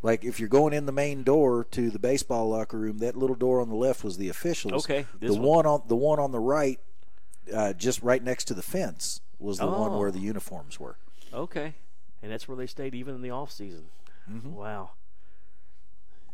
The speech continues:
Speaker 2: Thanks, Harvey. You did a great job.
Speaker 1: Yeah.
Speaker 2: I mean, you think about a guy had to take care of the field,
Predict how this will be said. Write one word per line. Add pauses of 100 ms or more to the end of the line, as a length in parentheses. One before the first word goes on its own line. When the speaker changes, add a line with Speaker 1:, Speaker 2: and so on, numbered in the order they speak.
(260)
Speaker 2:
Thanks,
Harvey.
You
did
a
great
job.
Speaker 1:
Yeah.
Speaker 2:
I
mean,
you
think
about
a
guy
had
to
take
care
of
the
field,